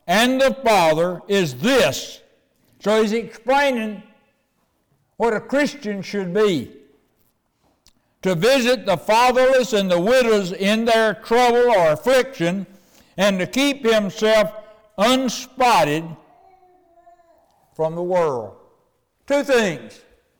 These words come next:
James said in that day that a Christian was known as a person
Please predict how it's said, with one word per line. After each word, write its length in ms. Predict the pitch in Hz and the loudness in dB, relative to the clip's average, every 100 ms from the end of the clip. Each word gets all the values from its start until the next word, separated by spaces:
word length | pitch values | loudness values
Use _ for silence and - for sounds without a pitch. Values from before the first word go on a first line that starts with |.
| _ _ _ _ _ _ - | _ _ _ _ _ _ -6
James 400 | 220 277 254 190 | -2 0 -2 0
said 260 | 226 226 | 2 4
in 200 | 240 226 | 2 2
that 320 | 233 262 254 202 | 2 2 2 0
day 320 | 180 139 117 - _ _ _ _ _ _ _ _ 185 | 0 -2 -8 -20 _ _ _ _ _ _ _ _ -4
that 100 | 214 | -2
a 80 | |
Christian 640 | 208 277 311 214 233 226 214 | -2 0 0 -2 -4 -4 -2
was 240 | 196 143 | -4 -4
known 640 | 190 233 196 156 156 185 - _ _ _ - | -2 0 2 0 -4 -10 -14 _ _ _ -4
as 200 | 190 185 | -2 0
a 80 | 196 | -2
person 520 | - 233 220 - - | 0 2 2 -2 -10